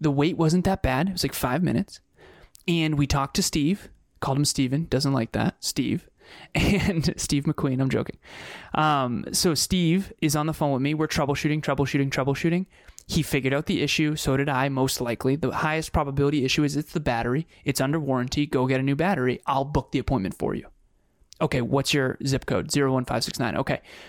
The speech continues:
What's the closest to that? Oh, okay. Well, you know what? Providence Place, uh, doesn't have any times until Monday. When do you wanna go? Uh, we wanna go on Sunday when the housekeeper's coming. Okay. Uh, what time?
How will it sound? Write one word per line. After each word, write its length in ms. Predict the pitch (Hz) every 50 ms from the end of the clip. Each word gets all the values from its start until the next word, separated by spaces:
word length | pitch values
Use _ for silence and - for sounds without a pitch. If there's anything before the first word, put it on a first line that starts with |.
| - - - _ - _ -
What's 280 | 131 139 160 147 -
the 60 | -
closest 580 | - - - 151 139 120 - 135 127 - - - _ _ -
to 100 | - 139
that? 280 | 127 120 113 - - _ -
Oh, 220 | - 151 143 135 135
okay. 280 | 127 - 139 120 117 - -
Well, 220 | 139 135 131 -
you 100 | - 143
know 100 | 143 147
what? 320 | 147 151 160 175 185 - _ _ _ _ -
Providence 380 | - 151 143 139 170 170 156 -
Place, 500 | - - 180 175 190 214 - - - - _ _ _ _ _ _ _ _ _ - - -
uh, 220 | 147 131 120 117 117
doesn't 280 | 123 147 143 143 160
have 100 | 151 147
any 120 | 147 139 123
times 320 | - 139 143 131 131 127
until 240 | 120 - - 127 120
Monday. 480 | 120 123 123 127 139 147 160 165 165
When 240 | 156 143 139 139 143
do 100 | 139 139
you 80 | 135 127
wanna 240 | 123 127 123 120 110
go? 300 | 92 101 82 80 - - -
Uh, 200 | 147 151 143 135 131
we 80 | 139 139
wanna 180 | 139 143 139
go 160 | 131 135 127
on 120 | 120 120 127
Sunday 360 | - - 123 110 98 92 92
when 160 | 110 117 113
the 60 | -
housekeeper's 420 | 139 127 113 - - 113 - - -
coming. 260 | - 110 90 76 - - - - - - -
Okay. 280 | - 151 - 139 113 - - - - - - - -
Uh, 240 | - 139 131 123 110
what 400 | - - - 160 160 160 147 -
time? 320 | 131 139 123 123 -